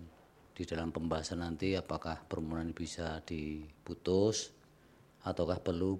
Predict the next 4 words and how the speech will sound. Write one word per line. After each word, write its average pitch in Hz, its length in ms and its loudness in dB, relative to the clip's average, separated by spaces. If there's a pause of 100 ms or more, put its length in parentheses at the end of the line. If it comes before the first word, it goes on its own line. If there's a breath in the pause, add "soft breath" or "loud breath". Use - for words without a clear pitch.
(720)
ada 85 480 -6
sidang 85 400 -6
pemeriksaan 82 560 -6
lanjutan, 85 640 -4